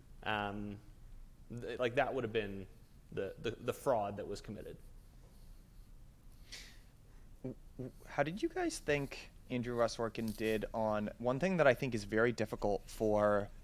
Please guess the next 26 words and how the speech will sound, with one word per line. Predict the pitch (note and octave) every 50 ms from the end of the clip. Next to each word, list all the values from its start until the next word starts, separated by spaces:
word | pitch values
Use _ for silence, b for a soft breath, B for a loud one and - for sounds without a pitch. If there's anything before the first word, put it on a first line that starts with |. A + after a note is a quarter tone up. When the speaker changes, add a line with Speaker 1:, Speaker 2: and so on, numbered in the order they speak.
| - - - - - - - - - - - b b b b b b b b -
Speaker 2:
'cause | - F3
it's | F#3 E3+
sort | - - G3 G3
of | F#3 D3
a |
sophisticated | B2+ - - - D#3+ D3 - - - C#3 C3 A2+ G#2+
scam | - - - B2 B2 A#2+ A2+
that | F#2 G#2
he | A2
was | A2 A2 G2
running | - A2 A2 G#2+ G#2+ G#2+
with | G#2+ G2+ -
everything | - A2+ A2+ B2+ A#2+ C3+ C3
that | B2 G#2+
he | A2 A2+
was | G#2+ G#2+ G2
doing | - - A2 G#2+ G#2+ G#2 G2+
with | G2 G2+ - - -
F | G#2 G#2+ -
T | - - G2+ F#2
T, | - - F#2 D2 C2 C2 - - - - - - - - - - -
this | G#2+ G#2+ -
sort | - B2 A#2+ A2+
of | G2+ G#2
low | G#2+ G#2+ A#2 B2
float | A#2+ - - B2 A#2+ A#2 A#2 A2+ -